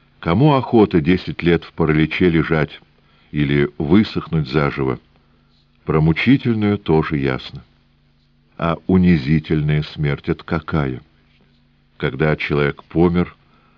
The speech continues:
а все на него плюют и ногами пинают. Нет, Христа тоже били и унижали, но что ж в его смерти постыдного? Я другого всю жизнь боюсь.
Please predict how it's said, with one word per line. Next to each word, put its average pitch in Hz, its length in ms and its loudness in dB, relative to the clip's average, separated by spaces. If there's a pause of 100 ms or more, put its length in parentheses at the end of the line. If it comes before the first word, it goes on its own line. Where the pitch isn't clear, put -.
(220)
а 69 200 -2
все 85 320 0
на 80 100 2
него 78 320 2
плюют 78 640 0
и 82 140 -4
ногами 82 460 -2
пинают. - 600 -6 (1500)
Нет, 123 480 2 (480)
Христа 120 540 2
тоже 110 320 4
били 110 400 4
и 87 140 0
унижали, 82 600 2 (960)
но 90 140 2
что 135 400 2
ж - 140 -6
в 101 40 -2
его 101 300 4
смерти 101 500 -4
постыдного? 67 800 -6 (840)
Я 127 240 2
другого 95 640 2
всю - 280 -2
жизнь 71 360 -2
боюсь. 65 500 -6